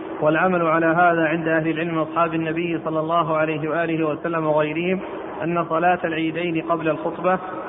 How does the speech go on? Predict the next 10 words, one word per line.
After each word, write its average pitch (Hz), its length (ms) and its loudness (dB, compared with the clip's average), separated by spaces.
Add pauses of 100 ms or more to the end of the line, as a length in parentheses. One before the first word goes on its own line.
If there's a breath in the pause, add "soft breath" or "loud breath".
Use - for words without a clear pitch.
ويقال 175 460 2
إن 170 180 -4
أول 170 440 0
من 160 80 -2
خطب 175 300 -2
قبل 170 300 -2
الصلاة 160 440 -2
مروان 156 460 0
بن 160 140 -4
الحكم". 143 520 -2